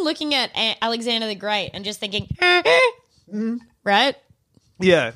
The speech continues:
Speaker 2: he's outfitted with, like, the vibrant red and yellow of McDonald's, and you're
Speaker 1: Yeah.
Speaker 2: like, "Cool.
Speaker 1: Okay.
Speaker 2: Okay. Hey,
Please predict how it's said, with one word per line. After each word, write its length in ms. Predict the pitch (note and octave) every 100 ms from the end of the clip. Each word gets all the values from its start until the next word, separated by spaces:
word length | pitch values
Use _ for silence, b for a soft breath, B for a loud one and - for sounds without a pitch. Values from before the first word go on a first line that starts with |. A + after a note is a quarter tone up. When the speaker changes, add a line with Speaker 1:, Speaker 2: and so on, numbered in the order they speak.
| C#3
Speaker 2:
he's 160 | D3+
outfitted 440 | D#3+ D#3+ E3 D#3 C#3
with, 180 | C#3+ D3+
like, 180 | D3
the 80 | C#3+
vibrant 760 | C3+ C3 A#2+ C3 E3 D3 D3 B2+
red 180 | C3+ C#3+
and 100 | C3
yellow 300 | C#3 C3+ B2+
of 100 | A#2+
McDonald's, 560 | C3+ C#3+ C3+ B2+ A#2
and 80 | C3+
you're 80 | G3
Speaker 1:
Yeah. 40 | C3
Speaker 2:
like, 240 | - -
"Cool. 440 | F3 D4+ G#3 - _ -
Speaker 1:
Okay. 140 | F#3
Speaker 2:
Okay. 280 | B4 - C5+ C5+
Hey, 280 | E3+ A#3+